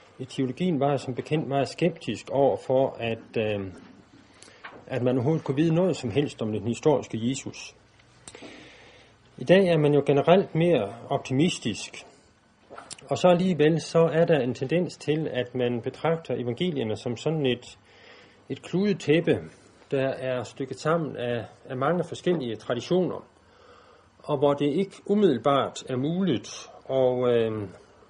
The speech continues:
at, øh, få et helhedssyn frem. Øhm, kludetæppet, det peger i vidt forskellige retning, og, øh, man bliver nødt til at foretage et valg mellem forskellige holdninger. Øhm,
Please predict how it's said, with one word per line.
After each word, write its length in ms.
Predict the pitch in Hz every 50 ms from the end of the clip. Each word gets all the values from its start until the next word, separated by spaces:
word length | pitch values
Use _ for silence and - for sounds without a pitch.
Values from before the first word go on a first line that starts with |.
| - _ _ _ - _ - - - - _ - -
at, 380 | 127 123 123 123 123 120 117
øh, 80 | 113 113
få 200 | - - 143 -
et 120 | 123 120
helhedssyn 1200 | - - 180 202 196 170 - - 123 107 - - - - - - _ - - - 165 170 143 110
frem. 300 | - - - 135 143 139 - - - _ _ _ _ _ - - - - - - - - - - - _ _ - - -
Øhm, 640 | 135 127 123 123 120 120 117 117 113 113 110 104 98 - - - - - -
kludetæppet, 680 | - - 180 196 190 165 - - 147 156 139 117 -
det 120 | - 143 -
peger 340 | - 143 156 160 160 147 113
i 80 | 120 120
vidt 200 | 123 185 180 -
forskellige 400 | - 131 - - 156 151 120 - -
retning, 440 | 131 143 - - 131 104 95 87 - - - - - -
og, 280 | 131 131 123 123 123
øh, 60 | 123
man 160 | 120 123 127 123
bliver 160 | - 135 143
nødt 180 | 165 165 147
til 140 | - - 151
at 520 | 151 - - - 117 117 113 110 101 - -
foretage 320 | 160 156 139 - 139 120
et 80 | 113 110
valg 320 | 151 170 139 - - - - - - -
mellem 340 | 135 135 139 113 101 90 - - _ _ - - - - - - - - _ _
forskellige 440 | - - - - 185 190 147 120 113
holdninger. 540 | 98 - 135 147 165 165 165 147 110 95 90 - - - - _ _ _ _ _ _ _ _ _ - - - - - - - - - - - - - - - - - - - _ _ _ _ _ _ - - - -
Øhm, 500 | 135 131 131 127 127 131 127 123 117